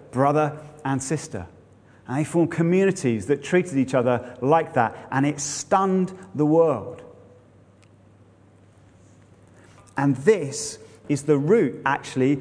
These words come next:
of Western thinking on equality. However slowly or clumsily it has worked its way through the centuries since then, this is why we live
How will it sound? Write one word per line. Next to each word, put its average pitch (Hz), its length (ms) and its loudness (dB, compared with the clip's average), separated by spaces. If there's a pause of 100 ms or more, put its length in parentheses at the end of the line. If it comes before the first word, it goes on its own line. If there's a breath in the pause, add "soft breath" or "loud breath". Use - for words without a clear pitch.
(140)
of 143 220 -2
Western 175 440 0
thinking 147 920 0
on 165 480 0
equality. 208 560 2
However 170 340 2
slowly 185 480 4
or 147 100 4
clumsily 156 580 2
it 135 40 -4
has 139 160 -4
worked 175 320 2
its - 160 -6
way 156 180 6
through 180 480 0 (200 loud breath)
the 131 80 -2
centuries 170 580 0 (140 loud breath)
since 180 180 -6
then, - 180 -2 (120)
this 220 280 2
is 185 140 -2
why 196 240 4
we 160 160 0
live 190 260 4